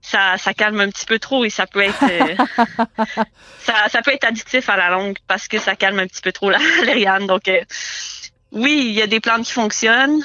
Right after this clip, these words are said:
Speaker 1: Oui, il y a même certaines molécules dont, qu'on utilise aujourd'hui qui étaient issues des plantes, par exemple, euh,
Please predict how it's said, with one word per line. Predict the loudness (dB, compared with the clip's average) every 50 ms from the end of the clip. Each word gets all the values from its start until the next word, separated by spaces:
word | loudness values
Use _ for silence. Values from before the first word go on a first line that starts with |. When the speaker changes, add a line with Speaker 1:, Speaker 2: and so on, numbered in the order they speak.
| -4 -10 _ _ _
Speaker 1:
Oui, | -10 -4 -2 0 0 2 2
il | 2
y | 2 4
a | 4 4 4 2 0
même | 0 0 0 0 0
certaines | 0 -2 -2 -2 -2 0 2 2 2 0 -2 -6 -8 _ _ _ _ _ _ _ -8
molécules | -4 -2 0 0 0 -2 0 0 0 2 2 0 0
dont, | 0 0 0 0 0 -2 -4 -6 -4
qu'on | -2 -2 0 0
utilise | -2 -4 -4 -4 -4 -2 -2 -2
aujourd'hui | 0 0 0 0 0 -4 -4
qui | -4 -4
étaient | 0 0 0 0
issues | 0 -2 -4 -6 -6
des | -4 -4 -4
plantes, | -2 -2 -2 -2 -2 -4 -4
par | -2 -2 -2
exemple, | -2 -2 -2 -2 -2 -2 -4 -6 -6
euh, | -4 -6